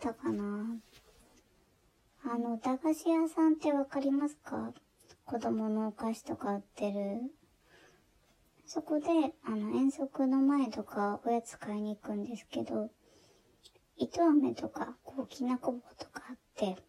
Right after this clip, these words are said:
あの、糸飴っていうのは、糸に飴玉がくっついてて、束の中から一本選べるんですよね。大きさとかはまばらで。で、きなこ棒っていうのは、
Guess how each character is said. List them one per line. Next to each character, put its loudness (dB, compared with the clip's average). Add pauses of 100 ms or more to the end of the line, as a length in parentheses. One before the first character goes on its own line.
(460)
あ -6
の、 -4
糸 0
飴 2
っ -8 (120)
て -4
い -2
う -2
の -4
は、 -2 (760)
糸 0
に 0
飴 -2
玉 -2
が -10
く -20
っ -20
つ -6
い -2
て -18
て、 -2 (520)
束 -2
の 0
中 -4
か -4
ら -2
一 -4 (120)
本 -2
選 -4 (140)
べ -4
る -14
ん -20
で -20
す -14
よ -6
ね。 -2 (960)
大 2
き -6
さ -2
と 0
か -2
は -2
ま 0
ば -6
ら -6
で。 -2 (540)
で、 0 (540)
き 0
な 4
こ 2
棒 0
っ -12
て -6
い 0
う 0
の 0
は、 0